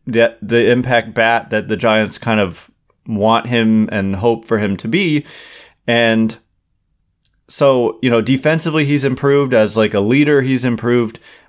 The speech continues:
Blake Sabol, certainly, though, like, he's been a much better bat, frankly, than Joey Bart, hitting two eighty with a three thirty on base, four seventy-three slugging, despite si-, striking out thirty-eight percent of the time. It's kind of a weird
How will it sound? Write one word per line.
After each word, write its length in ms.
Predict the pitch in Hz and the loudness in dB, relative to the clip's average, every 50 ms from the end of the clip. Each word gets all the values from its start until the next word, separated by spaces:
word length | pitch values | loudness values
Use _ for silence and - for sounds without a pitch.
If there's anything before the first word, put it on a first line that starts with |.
| _ _ | _ _
Blake 260 | 120 127 147 151 - | 2 2 2 2 -2
Sabol, 720 | - - 135 135 151 156 156 160 156 160 147 - - _ _ _ _ _ _ _ _ | -2 0 2 2 2 2 2 2 4 2 2 0 -4 _ _ _ _ _ _ _ _
certainly, 580 | - - 156 151 147 147 160 160 156 151 147 | -4 0 0 0 0 0 -2 0 2 2 2
though, 520 | 123 113 127 123 127 127 127 123 - - - - _ _ _ | 2 2 4 4 4 2 2 0 -2 -4 -12 -20 _ _ _
like, 300 | 131 123 117 117 113 - | 0 0 0 0 -2 -6
he's 340 | 120 - 143 139 127 - - | -6 -4 -2 -2 -2 -4 -6
been 260 | - - 139 147 175 | -2 0 0 2 4
a 120 | 160 110 | 2 0
much 500 | 87 82 85 85 - 117 117 123 - - | 0 -4 -10 -6 -2 0 0 0 -2 -2
better 220 | - 127 120 113 107 | 0 2 2 2 0
bat, 440 | 92 82 110 98 104 110 - - - | -2 -2 0 0 0 0 -4 -6 -8
frankly, 440 | - 101 92 95 92 - 104 101 | -6 -4 -4 -4 -4 -4 -4 -4
than 240 | 95 101 98 98 95 | -2 -2 -2 -2 -2
Joey 240 | 92 107 104 107 107 | 0 2 2 2 2
Bart, 420 | 90 104 110 123 147 160 - - _ | 2 2 2 2 0 0 -4 -12 _
hitting 280 | 120 123 113 104 92 - | -2 0 0 0 -2 -2
two 220 | - 165 165 165 127 | 0 0 2 2 2
eighty 320 | 131 127 135 139 151 160 | 2 0 2 2 2 2
with 160 | 147 120 104 | 2 2 2
a 60 | 95 | 0
three 280 | 87 - 113 117 127 127 | -2 -2 -2 0 0 0
thirty 320 | - - 120 117 120 123 | 0 0 0 0 2 2
on 140 | 117 110 104 | 2 0 0
base, 280 | 92 101 107 123 - - | 0 -2 -2 -2 -6 -8
four 300 | - - 107 107 117 113 | -6 -2 0 0 0 -2
seventy-three 840 | - - 117 101 98 110 110 110 110 - 98 95 104 113 120 123 - - - - - _ _ | -2 -2 -2 -2 0 0 -2 -2 -4 -4 -4 -2 -2 -2 -4 -6 -10 -18 -20 -20 -20 _ _
slugging, 680 | _ - - 110 107 117 139 165 185 196 214 220 214 - _ _ _ _ _ _ _ | _ -6 -2 0 0 2 2 2 0 0 0 -2 -4 -8 _ _ _ _ _ _ _
despite 440 | - 127 120 - - 120 127 147 147 | -4 -4 -4 -2 0 0 0 0 0
si-, 260 | - - 139 135 - | 0 0 0 0 0
striking 400 | - - - 123 131 135 135 123 | -6 -2 0 0 0 0 0 0
out 260 | 110 113 151 165 - | 0 0 0 -2 -2
thirty-eight 500 | - 117 110 127 143 139 131 131 143 139 | 0 0 0 2 0 0 0 0 0 -2
percent 280 | - 120 110 - 123 117 | -6 -12 -6 -4 -2 0
of 80 | 117 110 | 0 -2
the 60 | - | -2
time. 300 | - 110 104 120 139 131 | -2 -2 -2 0 -2 -2
It's 120 | - - | -4 -6
kind 160 | - 120 117 | -4 -2 -2
of 60 | 113 101 | 0 0
a 80 | 98 | -2
weird 500 | 92 92 104 113 120 113 113 110 110 - | -2 -2 0 0 2 2 2 0 -2 -6